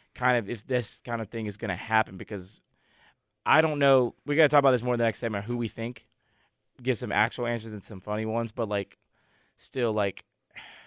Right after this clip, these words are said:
it's a tough place to be. It's, you can get, you can become the most popular man in the state, or you can become, like,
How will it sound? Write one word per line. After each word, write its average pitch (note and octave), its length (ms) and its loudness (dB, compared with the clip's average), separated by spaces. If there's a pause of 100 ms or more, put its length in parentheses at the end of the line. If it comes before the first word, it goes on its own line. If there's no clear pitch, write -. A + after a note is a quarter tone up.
(300)
it's D3 140 -4
a D3 60 -4
tough D3 180 2
place D#3 200 0
to A#2 40 -14
be. B2 220 -2
It's, - 240 -8 (340)
you C3 140 -8
can C3+ 180 -4
get, B2 240 0 (680)
you C3+ 120 -8
can C#3 100 -6
become B2+ 220 0
the A#2 60 -2
most A2+ 180 0
popular B2 320 0
man A#2+ 200 -2
in A#2+ 80 -4
the G#2 40 -8
state, A#2 360 -4 (340)
or B2 100 -4
you A2+ 80 -4
can A#2 100 -8
become, G#2+ 300 -4
like, G#2 160 -4